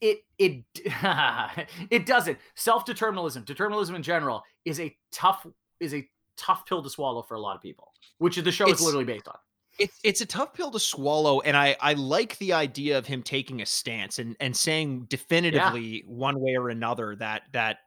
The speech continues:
Speaker 2: uh, determinism is or is not real, and, and it turns out in the end, um, well, I mean, the,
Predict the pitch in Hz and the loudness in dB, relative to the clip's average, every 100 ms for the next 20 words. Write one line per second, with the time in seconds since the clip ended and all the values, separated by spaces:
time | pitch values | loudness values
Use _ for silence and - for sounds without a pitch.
0 | - 113 104 104 117 - 147 139 135 120 | -4 -2 -2 -6 -8 -2 -2 -2 -2 -2
1 | 120 113 - 127 123 113 - 123 120 131 | -4 -6 -2 -2 0 -4 0 0 0 -2
2 | 120 123 123 120 - 120 147 127 123 123 | -4 -2 0 0 -2 0 2 4 0 0
3 | 127 123 156 143 135 123 117 123 160 135 | 0 0 -2 2 2 2 2 4 4 4
4 | 117 - - _ - 113 110 104 101 - | 0 -8 -18 _ 0 4 4 0 -6 -12
5 | _ _ _ _ _ _ _ 147 170 160 | _ _ _ _ _ _ _ -2 -2 -2
6 | - 143 143 123 _ _ _ _ _ _ | -4 -4 -2 -4 _ _ _ _ _ _
7 | - 175 | 2 2